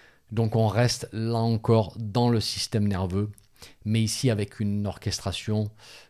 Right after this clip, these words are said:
euh, une action sur l'orchestration locale, un système nerveux local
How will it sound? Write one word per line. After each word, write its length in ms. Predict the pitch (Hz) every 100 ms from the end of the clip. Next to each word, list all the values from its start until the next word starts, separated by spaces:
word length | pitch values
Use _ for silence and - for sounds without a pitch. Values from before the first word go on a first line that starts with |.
| -
euh, 80 | 87
une 140 | 110
action 260 | 113 - 117
sur 160 | -
l'orchestration 760 | 98 98 - 107 110 - 104 95 _ _
locale, 640 | 101 107 117 113 107 104 80 90
un 120 | 98
système 420 | - 101 - 98
nerveux 200 | 92 98
local 420 | 95 101 101 107